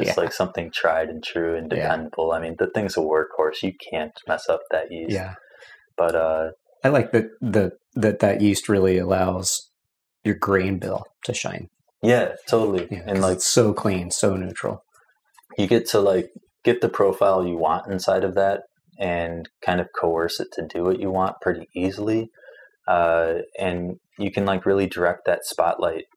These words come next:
Speaker 2: to other areas on the stage and just let things shine.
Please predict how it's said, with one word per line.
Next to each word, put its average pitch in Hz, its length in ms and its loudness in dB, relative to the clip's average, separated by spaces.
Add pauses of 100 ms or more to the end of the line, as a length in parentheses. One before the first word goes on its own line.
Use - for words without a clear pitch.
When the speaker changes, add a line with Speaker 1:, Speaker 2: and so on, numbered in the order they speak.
Speaker 2:
to 82 500 0
other 87 240 2
areas 85 440 -2
on 85 140 -2
the 82 80 -18
stage 82 480 -6
and 82 180 -12 (200)
just - 240 -6
let 82 140 0 (120)
things 80 220 -10
shine. - 420 -10